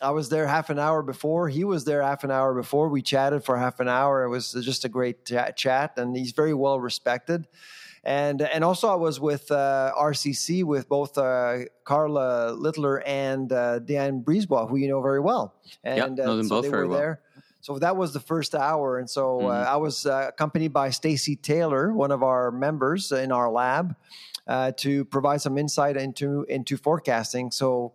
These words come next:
Speaker 1: because she's behind the Can-, uh, Canada's food price report. So that's basically it. So our, our, our job as academics is to, uh, is to get M Ps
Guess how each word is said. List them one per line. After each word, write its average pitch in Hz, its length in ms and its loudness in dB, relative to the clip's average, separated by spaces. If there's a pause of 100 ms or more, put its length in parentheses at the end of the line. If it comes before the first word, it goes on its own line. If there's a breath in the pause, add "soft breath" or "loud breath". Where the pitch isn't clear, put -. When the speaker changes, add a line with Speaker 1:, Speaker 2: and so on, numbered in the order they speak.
Speaker 1:
because 143 340 0
she's 160 300 0
behind 143 600 0 (340 loud breath)
the 139 80 -6
Can-, 139 400 -2
uh, 131 300 0
Canada's 147 320 0
food 139 160 -6
price 143 260 0
report. 113 360 -6 (420 loud breath)
So 135 400 -4 (500 loud breath)
that's 180 180 0
basically 208 500 0
it. 233 140 -2
So 180 280 0
our, 175 200 2
our, 165 440 0
our 160 240 0
job 143 960 0
as 139 240 0
academics 156 640 -2
is 143 200 -4
to, 139 640 0
uh, 127 220 0
is 143 220 0
to 143 580 0 (160)
get 165 240 0
M 156 260 -2
Ps 175 240 0